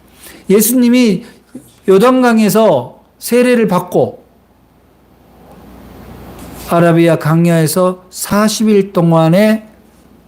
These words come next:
성령이 이끌려 마귀의 시험을 들고 훈련을 받고 공생애를 시작하게 됩니다. 그래서 우리는 이 사십 일 동안의 이 의미를 잘 기억을 해서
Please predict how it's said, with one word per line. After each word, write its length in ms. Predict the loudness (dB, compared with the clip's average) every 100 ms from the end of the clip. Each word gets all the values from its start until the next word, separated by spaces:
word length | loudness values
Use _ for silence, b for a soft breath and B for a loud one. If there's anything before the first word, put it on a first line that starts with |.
| _ -18
성령이 500 | -2 2 4 4 2
이끌려 260 | 0 -2
마귀의 360 | 0 0 -2 -4
시험을 400 | -4 -2 -2 0
들고 460 | -2 2 0 0 -8 -20 _
훈련을 440 | 0 2 4 2 0
받고 600 | -4 -4 -2 0 0 -2
공생애를 480 | -4 -2 -2 -4 -6
시작하게 420 | -8 -8 -8 -12
됩니다. 340 | -14 -16 -18 -20 -20 _ -20 -20 -20 -20 B B B B B B B -2
그래서 240 | 2 4
우리는 300 | 4 2 2
이 140 | 0
사십 500 | -2 -4 -4 -4 -2
일 200 | -2 -2
동안의 520 | -2 0 2 2 0 0
이 240 | -2 -2
의미를 540 | -2 0 2 2 0 -2
잘 380 | -12 -4 -6
기억을 420 | -2 -2 0 2 2
해서 560 | 0 0 0 0 -2